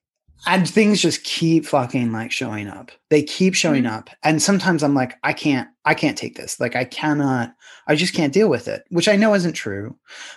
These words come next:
Speaker 1: But I also, so there's a part of me that absolutely knows that that's not true. But I could think of a version of me, not that I wanna hang out with him too long, but I could think of a version of me that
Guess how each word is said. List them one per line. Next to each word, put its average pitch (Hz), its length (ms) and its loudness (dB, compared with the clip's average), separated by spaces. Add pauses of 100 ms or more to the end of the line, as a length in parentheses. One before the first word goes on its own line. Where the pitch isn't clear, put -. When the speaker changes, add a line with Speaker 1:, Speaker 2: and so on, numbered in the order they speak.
Speaker 1:
But 160 120 6
I 160 120 4
also, 160 640 2
so - 140 -2
there's 151 180 -2
a 147 40 -6
part 170 240 2
of 165 60 -2
me 156 80 -2
that 143 160 0
absolutely 139 500 -4
knows 117 500 -4
that 135 120 -4
that's - 260 -6
not 127 180 -6
true. 185 520 -4 (260)
But 180 100 6
I 185 100 6
could 175 300 2 (140)
think 277 240 6
of 196 120 4
a 160 80 4
version 143 420 0
of 127 140 -6
me, 127 580 -2 (640)
not 185 280 2
that 151 100 4
I 139 40 6
wanna 131 260 2
hang 131 300 0
out 123 80 -2
with 117 120 -8
him 117 120 -8
too 180 200 0
long, 117 260 -4
but 123 100 -6
I 139 40 -2
could 151 200 -2
think 175 160 -2
of 156 100 0
a 135 60 0
version 127 340 -2
of 113 120 -6
me 117 180 -2
that 113 340 -4